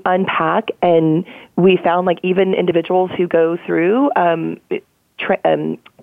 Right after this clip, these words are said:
uh, sorry, <laughs> people who go through, um, some type of program to address the abusive behavior,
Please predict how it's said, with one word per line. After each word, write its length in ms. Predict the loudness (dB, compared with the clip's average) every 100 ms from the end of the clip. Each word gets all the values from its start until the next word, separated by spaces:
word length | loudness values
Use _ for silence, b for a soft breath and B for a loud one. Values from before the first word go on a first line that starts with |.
| _ _ _ _ _ _
uh, 340 | 0 2 2 0 -4 -8 -2
sorry, 260 | 0 0 0 0
<laughs> 160 | 0
people 220 | 2 2 2
who 60 |
go 220 | 2 0 0
through, 340 | -2 0 0 -2 B B B
um, 300 | -2 0 0 -2
some 80 | -2
type 180 | 0 0
of 80 | 0
program 680 | 0 0 2 2 2 0 -2 2
to 280 | 4 6 4
address 400 | 2 2 0 0 -4
the 220 | -2 0 0
abusive 440 | 0 0 0 -2
behavior, 680 | -2 -2 -2 0 0 -2